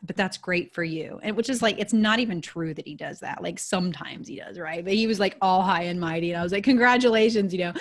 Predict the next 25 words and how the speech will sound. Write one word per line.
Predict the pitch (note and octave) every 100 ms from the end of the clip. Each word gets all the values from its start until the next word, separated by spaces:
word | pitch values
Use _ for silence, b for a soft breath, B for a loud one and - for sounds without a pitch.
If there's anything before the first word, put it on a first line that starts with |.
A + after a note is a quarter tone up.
| B B B
which | G#3+
is | A3
my | A#3 A3
favorite | A3 G#3+ G#3 G3
thing | G3
to | F#3
say | - F3+
to | F3
either | F3+ F#3 F3+ E3+ F3 -
him | F3 F3+ F3+
or | F3+
my | E3+
daughter | E3 D#3+ D#3+ E3
when | E3
they | D#3+ D3+
say | E3+ E3
something. | E3+ E3 D#3+ D#3 D#3
Like, | D#3
I'm | E3+ D#3+
just | -
like, | E3
"Congratulations," | A#3+ G#3 G3+ G3+ G3 F3+ F3+ F3 E3 A#3+ F4
<laughs> |
like, | G4 -
whatever. | D4 A#3 G3